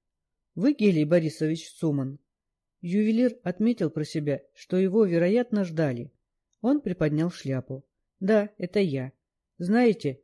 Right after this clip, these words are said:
всю дорогу до вашего отдела гадал, зачем меня сюда привезли?" "Разумеется, вам все объяснят". Беспальцев подумал, что Цуман явно нервничает.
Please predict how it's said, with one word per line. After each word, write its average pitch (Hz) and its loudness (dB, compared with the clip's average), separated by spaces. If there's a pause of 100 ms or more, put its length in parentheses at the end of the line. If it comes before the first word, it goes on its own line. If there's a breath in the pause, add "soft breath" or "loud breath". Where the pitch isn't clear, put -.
всю - -4
дорогу 202 4
до 165 2
вашего 160 0
отдела 156 0
гадал, 185 -2 (320)
зачем 208 2
меня 156 0
сюда 151 -2
привезли?" 165 -4 (400)
"Разумеется, 185 0
вам 220 2
все 196 -2
объяснят". 196 -2 (800)
Беспальцев 175 -2
подумал, 180 0 (160)
что - -4
Цуман 185 2 (160)
явно 202 0
нервничает. 139 -2